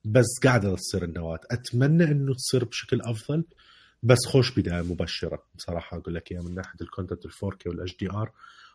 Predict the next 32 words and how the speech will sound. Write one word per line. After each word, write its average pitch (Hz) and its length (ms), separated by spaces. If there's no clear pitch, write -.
وهاي 143 260
أمور 120 260
تطورت 85 520
بهواية 120 500
أجهزة 98 300
بكومة 156 340
شغلات، 92 460
يعني 95 120
حتى - 300
الشغلات 120 460
اللي 107 220
هي 113 120
مو 123 180
كلش 113 440
مية 104 120
بالمية 92 360
فور 101 300
كي - 180
مثل 85 180
البلاي 87 280
ستيشن 92 360
برو، 92 140
التحديثات 113 600
وشغلات 113 340
اللي - 80
صارت 117 360
من 98 60
ناحية 92 240
الألعاب 92 380
أو 95 100
السيستم 110 460
مالتها 104 440